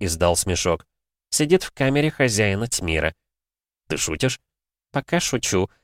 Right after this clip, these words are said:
Но вдруг?» Дарислав переключил диапазон. «Внимание!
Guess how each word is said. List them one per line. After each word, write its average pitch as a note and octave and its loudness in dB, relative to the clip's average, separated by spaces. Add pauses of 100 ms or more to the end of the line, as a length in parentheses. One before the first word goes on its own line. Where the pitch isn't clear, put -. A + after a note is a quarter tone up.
(180)
Но A2+ 4
вдруг?» G2 2 (760)
Дарислав G2 2
переключил F#2+ 2
диапазон. F2 2 (560)
«Внимание! G#2+ 4